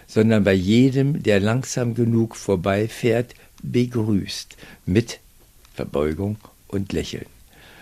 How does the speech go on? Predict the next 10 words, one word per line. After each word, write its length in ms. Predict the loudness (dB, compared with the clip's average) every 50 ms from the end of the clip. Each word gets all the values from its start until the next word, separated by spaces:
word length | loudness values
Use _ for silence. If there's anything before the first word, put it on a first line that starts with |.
| -20 -14 _
Wobei 280 | -4 -2 0 2 2 2
diese 260 | 2 0 -2 -2 -2
Verbeugung 640 | -2 -2 -2 -2 -2 -2 0 0 0 0 0 0 0
nicht 400 | 0 -2 -2 -4 -6 -16 -18 -20 _ _ _
hinübergeht 960 | -14 -6 -4 -2 0 0 0 0 0 -2 -2 -2 -2 -2 -2 -2 -2 -4 -8 -12 -20 -20 -20 _ _ -8
über 220 | -4 -4 -4 -4
ein 180 | -4 -4 -2 -2
leichtes 540 | 0 0 -2 -2 -4 -8 -8 -8 -8 -10 -12 _ -4
Anknicken 800 | -2 -2 -2 -4 -8 -6 0 2 4 4 2 0 -4 -8 -8 -8 -14 _ _
des 200 | -10 -10 -10 -10